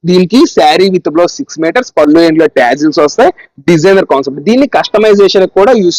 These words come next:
చేసుకోవచ్చు మేడం. కంప్లీట్ గా డిఫరెంట్ ఫ్యాబ్రిక్ అండి. And ఇది ఏంటంటే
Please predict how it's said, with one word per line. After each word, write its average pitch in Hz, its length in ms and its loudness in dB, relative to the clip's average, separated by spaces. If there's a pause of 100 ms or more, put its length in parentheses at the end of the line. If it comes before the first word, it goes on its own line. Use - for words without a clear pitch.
చేసుకోవచ్చు 147 440 -2
మేడం. 175 160 -2 (380)
కంప్లీట్ 185 680 0
గా 208 60 0 (160)
డిఫరెంట్ 185 520 0
ఫ్యాబ్రిక్ 156 400 0
అండి. 180 120 2 (300)
And 185 120 0 (120)
ఇది 175 180 2
ఏంటంటే 254 340 0